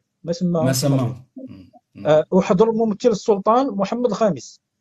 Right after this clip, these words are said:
Speaker 1: هذا المؤتمر
Speaker 2: آه.
Speaker 1: اللي قلنا
Speaker 2: انت قلت لي
Speaker 1: أحد عشر.
Speaker 2: قبيل، انت قلت لي قبيل، انت قل-، قلت لي قبيل حضر كاع هو ال-، ال-، ولي العهد، تقول لي ممثل
Speaker 1: ولي
Speaker 2: السلطان.
Speaker 1: العهد، الممثل، هو راح الممثل ديال
Speaker 2: من هو، من هو، من هو هذا ولي العهد اللي حضر؟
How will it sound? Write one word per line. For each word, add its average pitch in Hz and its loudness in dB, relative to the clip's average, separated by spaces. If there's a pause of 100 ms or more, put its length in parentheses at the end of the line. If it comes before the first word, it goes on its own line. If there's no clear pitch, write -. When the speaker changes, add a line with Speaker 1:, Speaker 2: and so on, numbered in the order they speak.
(640)
Speaker 1:
هذا 202 4
المؤتمر 240 0
Speaker 2:
آه. - -2
Speaker 1:
اللي 247 -2
قلنا 214 -2
Speaker 2:
انت 180 0
قلت 240 2
لي 254 2
Speaker 1:
أحد 214 4
عشر. - 6
Speaker 2:
قبيل، 214 6
انت 202 -2
قلت 208 -4
لي 226 -4
قبيل، 202 0
انت 185 -4
قل-، 185 -6
قلت 151 -12
لي 175 -6
قبيل 151 0
حضر 143 0
كاع 127 0
هو 123 -2
ال-، 120 -4
ال-، 113 -6
ولي 117 -4
العهد، 95 -8
تقول 117 -14
لي 107 -8
ممثل 107 -6
Speaker 1:
ولي 320 4
Speaker 2:
السلطان. 381 4
Speaker 1:
العهد، 247 4
الممثل، 262 0
هو 226 4
راح 240 -2
الممثل 247 -8
ديال 143 -2
Speaker 2:
من 180 2
هو، 180 2
من 165 0
هو، 170 2
من 139 2
هو 143 0
هذا 131 -4
ولي 127 -4
العهد 107 -8
اللي 104 -18
حضر؟ - -20